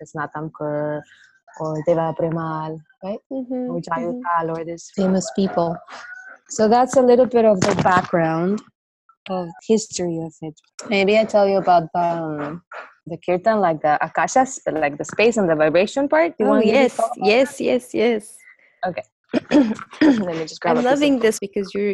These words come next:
Speaker 2: you're also, like, putting out some topics, like, "Do you want me to talk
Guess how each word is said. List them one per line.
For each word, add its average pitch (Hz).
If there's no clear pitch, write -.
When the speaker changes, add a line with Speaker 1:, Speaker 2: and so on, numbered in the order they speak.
Speaker 2:
you're 202
also, 196
like, 190
putting 208
out 190
some 196
topics, 185
like, 185
"Do 226
you 240
want 247
me 233
to 214
talk 208